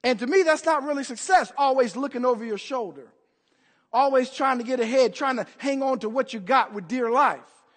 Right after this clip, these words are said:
It gives you all kind of itises. Come on. Arthritis makes you sick,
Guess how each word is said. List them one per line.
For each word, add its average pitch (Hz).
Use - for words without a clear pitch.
It 196
gives 233
you 262
all 277
kind 294
of 214
itises. 269
Come 349
on. 185
Arthritis 277
makes 262
you 247
sick, 294